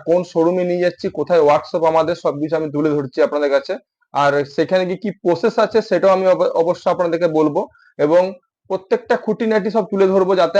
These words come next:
আপনাদেরও ইন্স্যুরেন্স যদি কোনো, যদি কোনোদিন যদি ইন্স্যুরেন্স ঠাকুর দয়া করে ক্লেম করতে না হয়, যদি করতে হয়, তো কিভাবে ক্লেম করবেন এবং কত টাকা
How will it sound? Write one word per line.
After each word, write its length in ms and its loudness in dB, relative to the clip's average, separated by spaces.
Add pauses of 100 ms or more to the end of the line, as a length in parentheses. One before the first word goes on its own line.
(160)
আপনাদেরও 680 2
ইন্স্যুরেন্স 480 -4
যদি 180 -4
কোনো, 260 2
যদি 340 -2 (120)
কোনোদিন 400 2
যদি 160 -2
ইন্স্যুরেন্স 480 -2
ঠাকুর 240 -2
দয়া 160 2
করে 200 -2
ক্লেম 300 -4
করতে 300 0
না 260 2
হয়, 240 2 (360)
যদি 200 0
করতে 380 2
হয়, 460 4 (320)
তো 80 -4
কিভাবে 440 0
ক্লেম 300 -2
করবেন 440 2 (240)
এবং 380 2 (300)
কত 300 -2
টাকা 420 4